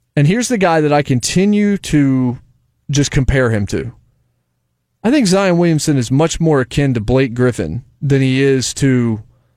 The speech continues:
a LeBron James type. You don't win in the N B A with one superstar. You win in the N B A creating a superstar team,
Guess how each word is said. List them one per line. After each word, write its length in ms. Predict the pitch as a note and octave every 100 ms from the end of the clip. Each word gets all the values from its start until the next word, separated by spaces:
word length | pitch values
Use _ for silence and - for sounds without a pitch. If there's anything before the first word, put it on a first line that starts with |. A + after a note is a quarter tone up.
| _
a 120 | - C#3
LeBron 420 | C3 C3 C3+ B2+
James 360 | A#2+ A2+ G#2
type. 280 | - G2+ G#1+ _ _ _ _ _ _ _ _ _ _ _ _ _ _ _ _ -
You 180 | D#3+ B3+
don't 220 | C4 E3+
win 280 | F3+ G3 F3+
in 120 | D3+
the 180 | C#3+ D3
N 80 |
B 160 | C3+ B2+
A 100 | B2+
with 160 | A#2 A#2
one 200 | B2+ A#2+
superstar. 720 | - A2+ G#2 - F2 - - -
You 180 | C3+ B2+
win 280 | D#3 A3
in 100 | G3+
the 180 | F3 D#3+
N 80 | D#3
B 160 | C#3+ C#3
A 120 | C3+
creating 420 | - C#3 C3 B2
a 40 |
superstar 640 | A2 - D#3 C#3+ - C#3 B2
team, 460 | - C3 A#2+ A2